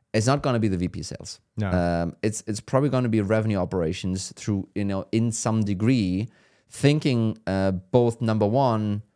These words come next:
Speaker 1: what is the newest tech out there? And, you know, RevOps people, for some reason, they're, like, always so interested in, you know, what, what cool stuff could you do?
Speaker 2: Yeah.
Speaker 1: But then also bringing it back and building an actual business reason out of this. That's gonna be,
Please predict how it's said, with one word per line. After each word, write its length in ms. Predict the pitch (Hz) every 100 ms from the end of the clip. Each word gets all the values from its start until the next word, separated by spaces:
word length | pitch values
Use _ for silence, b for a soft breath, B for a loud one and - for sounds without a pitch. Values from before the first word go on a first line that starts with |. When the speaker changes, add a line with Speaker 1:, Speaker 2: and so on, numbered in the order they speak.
| _ -
Speaker 1:
what 180 | 107
is 100 | 123
the 80 | 123
newest 360 | 113 123 104 -
tech 220 | 110 -
out 260 | - 110 -
there? 320 | 78 55 90 - _ _ _ _ _
And, 220 | 104 104 - _ _
you 80 | 113
know, 180 | 90 71 _ -
RevOps 440 | 92 110 147 160 -
people, 240 | 180 233
for 160 | - 104
some 220 | 135 147
reason, 200 | 123 110
they're, 120 | 98
like, 180 | 98 92 _ _
always 400 | 117 131 131 95
so 240 | - - 98
interested 380 | 104 104 90 87
in, 160 | 85
you 60 | 82
know, 160 | 73
what, 340 | 80 80 104 -
what 300 | 98 98 -
cool 240 | - 117
stuff 320 | 95 98 87
could 240 | - 101 87
you 80 | 82
do? 400 | 117 131 101 113
Speaker 2:
Yeah. 300 | 110 98 92
Speaker 1:
But 160 | 117 180
then 200 | - 143
also 260 | 117 120
bringing 360 | 110 92 110 110 101
it 60 | -
back 280 | 107 110
and 100 | 107 98
building 240 | 95 95
an 100 | 90
actual 320 | - 98 -
business 560 | 85 85 117 139 151 131
reason 260 | 101 87 90
out 140 | 50
of 140 | 55
this. 340 | - 90 - - _ _ -
That's 200 | 214 -
gonna 200 | 147 131
be, 180 | 117